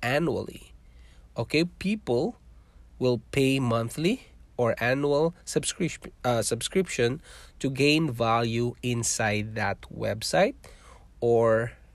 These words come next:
uh, a platform, okay? My ultimate goal, guys, for an online business is this one, membership subscription. So,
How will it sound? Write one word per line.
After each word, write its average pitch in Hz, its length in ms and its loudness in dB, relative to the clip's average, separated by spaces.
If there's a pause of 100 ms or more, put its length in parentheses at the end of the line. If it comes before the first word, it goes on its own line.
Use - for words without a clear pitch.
(360)
uh, 107 540 0 (260)
a - 100 -8
platform, 135 600 0 (640)
okay? 135 280 -2 (300)
My - 200 -2
ultimate 190 500 4
goal, 151 420 6
guys, 120 460 2 (280)
for 135 200 0
an 117 160 -2
online 135 380 4
business 120 380 0
is 113 220 -4
this 123 240 -2
one, - 220 -8 (460)
membership 123 560 0
subscription. - 760 -6 (500)
So, 135 400 4